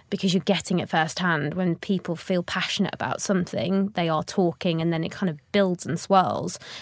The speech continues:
And if you listen to that early enough, then you can, can hopefully respond.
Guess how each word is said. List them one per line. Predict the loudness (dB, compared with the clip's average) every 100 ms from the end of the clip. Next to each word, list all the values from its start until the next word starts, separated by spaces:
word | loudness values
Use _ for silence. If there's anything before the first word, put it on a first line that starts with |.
| 0
And | 2
if | 4
you | 6
listen | 6 6 4 2
to | 2
that | 0 2
early | 2 2 0
enough, | -2 -4 -2
then | -2 0
you | -2
can, | -2 -2 -2
can | -2 0
hopefully | 0 -2 -4 -4
respond. | -2 2 2 0 -6